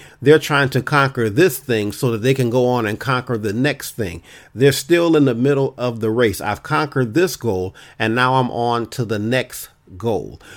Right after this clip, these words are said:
We can't have the mentality that we want to have won something, meaning I'm done, I have no more to give, and, and I'm completely done, I want to sit down on it now.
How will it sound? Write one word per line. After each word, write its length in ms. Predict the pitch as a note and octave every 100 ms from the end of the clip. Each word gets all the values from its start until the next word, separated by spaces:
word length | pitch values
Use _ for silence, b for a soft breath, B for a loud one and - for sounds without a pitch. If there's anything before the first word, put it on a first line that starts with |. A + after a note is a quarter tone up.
| B -
We 200 | B2 C3+
can't 320 | - E3 E3
have 240 | D3+ D3
the 100 | C3
mentality 640 | B2+ B2+ A#2+ D#3+ D3 C3 A2+
that 240 | A#2 G2+
we 140 | A#2
want 320 | B2+ B2+ A#2 -
to 140 | A#2
have 240 | A2+ G#2+
won 800 | F#2+ G2+ A2+ D3 D3 B2 G2+ F2+ - b b b
something, 560 | - C3 G#2 - E2+ F2 B B
meaning 340 | A2 B2+ A#2
I'm 300 | G2+ A#2 G2+
done, 320 | F#2 B2+ A2 G2+
I 100 | G#2
have 220 | A2+ G2
no 220 | G#2 B2+
more 260 | B2+ B2+ G#2+
to 80 |
give, 400 | G2 F#2+ C3+ A2
and, 160 | G2 G2
and 200 | G#2 G2
I'm 160 | G2 G#2+
completely 580 | - G2 D3 C#3+ A2+
done, 300 | G#2+ B2+ A#2+
I 80 | G#2+
want 180 | A#2 A#2
to 60 | G2
sit 220 | - C#3+
down 340 | B2+ C3+ C3
on 160 | G#2+ F#2+
it 140 | F2
now. 260 | G2 F#2 -